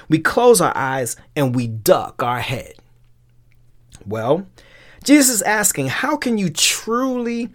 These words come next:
judge someone else's hindered vision? Or if they have an off perspective according to you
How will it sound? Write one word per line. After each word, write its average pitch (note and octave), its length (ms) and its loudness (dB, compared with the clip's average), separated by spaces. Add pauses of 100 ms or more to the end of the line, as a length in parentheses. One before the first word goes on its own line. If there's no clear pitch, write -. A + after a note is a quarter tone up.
(260)
judge D3 440 0
someone F3 440 -2
else's E3+ 460 2
hindered G#3 500 0
vision? D3 540 -2 (1040)
Or G#3 560 8
if F#3 180 4
they F#3 140 6
have F3 240 0
an D3 100 -4 (100)
off G3 320 -2
perspective E3+ 760 0
according B2 500 -2
to - 220 -10
you D#3+ 560 -8